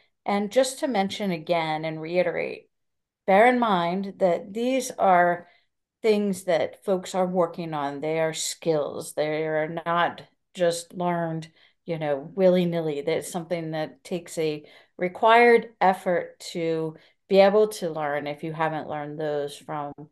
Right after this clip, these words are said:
your parents or from other relationships. And so go e-, easy on yourself. Have self-compassion as you are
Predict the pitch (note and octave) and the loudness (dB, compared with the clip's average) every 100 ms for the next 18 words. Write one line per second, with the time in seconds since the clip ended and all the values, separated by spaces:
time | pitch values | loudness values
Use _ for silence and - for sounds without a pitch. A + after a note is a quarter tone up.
0 | _ _ _ D#3 - F3+ E3 D#3 D#3 C#3 | _ _ _ -8 -2 0 0 -4 -6 -6
1 | C3 - D#3+ - F#3 D#3+ D3+ D3 D3+ D3+ | -8 -8 -8 -4 0 0 -2 -8 -10 -14
2 | F#3 F3 - - - - F3+ F3+ A3+ A3 | -16 -16 -12 -12 -12 -14 -10 -6 -6 2
3 | B3 D4+ E4 E4 - B3+ C#4+ C4+ G3 E3+ | 4 4 2 -2 -4 -6 -6 -2 0 0
4 | E3 F#3 - - E3 - G3 G3 - - | -4 -8 -4 -4 -4 -6 -6 -6 -14 -20
5 | - _ C4 C#4 C#4 B3 - C#3+ - F3+ | -20 _ 4 4 2 -4 -4 -6 -6 -6
6 | E3+ E3 E3 E3+ F3+ E3+ D#3+ E3+ | -2 -2 -4 -4 2 4 4 2